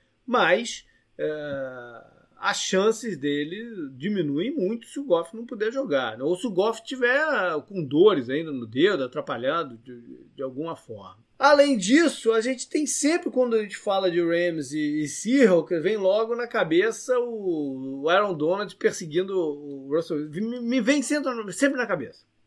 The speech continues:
A im-, a, a, a, a imagem do Aaron Donald perseguindo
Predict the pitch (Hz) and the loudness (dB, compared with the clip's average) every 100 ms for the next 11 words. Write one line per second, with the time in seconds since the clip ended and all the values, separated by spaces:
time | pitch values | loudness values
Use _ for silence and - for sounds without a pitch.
0 | _ 156 156 165 151 135 147 156 165 156 | _ -6 -6 -4 -6 -4 -2 -4 -4 -6
1 | 139 139 160 160 196 226 185 196 196 202 | -6 -4 -2 4 6 6 4 -4 2 2
2 | 196 156 170 202 170 - 202 - 165 135 | 2 0 0 0 -6 -4 -4 -4 -10 -6
3 | 175 180 156 | -6 -6 -8